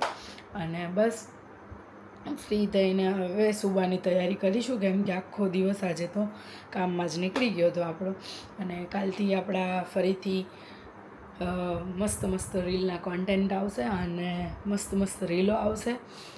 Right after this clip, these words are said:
નવા નવા કોન્ટેન્ટ વિચાર્યા છે, નવા નવા કોન્ટેન્ટ તમારી સાથે લઈને આવશું અમે.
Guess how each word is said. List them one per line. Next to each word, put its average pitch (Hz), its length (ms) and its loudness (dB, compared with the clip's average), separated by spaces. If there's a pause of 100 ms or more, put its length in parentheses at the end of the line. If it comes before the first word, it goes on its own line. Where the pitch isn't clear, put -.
(200)
નવા 185 280 4
નવા 180 220 0
કોન્ટેન્ટ 180 500 0
વિચાર્યા 202 520 2
છે, 202 200 0
નવા 180 300 0
નવા 180 200 0
કોન્ટેન્ટ 190 500 2
તમારી 185 260 0
સાથે 180 300 -2
લઈને 185 280 2
આવશું 214 360 -2
અમે. 214 160 2